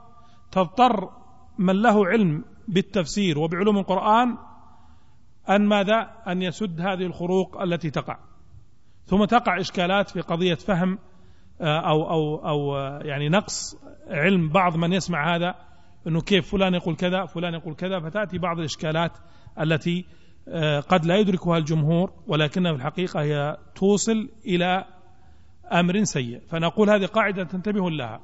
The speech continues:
ب-، في أي علم كان، وهذا معروف، أنه أي علم إذا لم يقم به أهله فلا شك أنه يكون فيه إيش؟ فيه خلل.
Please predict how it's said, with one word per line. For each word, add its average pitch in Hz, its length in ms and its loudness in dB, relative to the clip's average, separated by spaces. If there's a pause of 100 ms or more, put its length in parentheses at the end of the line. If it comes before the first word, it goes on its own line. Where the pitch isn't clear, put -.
ب-، - 180 -8
في 233 200 -2
أي 269 180 2
علم 170 280 -4
كان، 147 240 -10 (300)
وهذا 226 200 2
معروف، 190 360 0 (800)
أنه 165 120 0 (140)
أي 247 180 6
علم 220 340 0 (720)
إذا 226 220 4
لم 196 140 2
يقم 185 260 0
به 165 280 0
أهله 190 360 2
فلا 208 180 0
شك 190 240 -4
أنه 175 120 0
يكون 175 220 -4
فيه 160 240 -2
إيش؟ 165 200 -8 (1200)
فيه 196 240 2
خلل. 151 320 0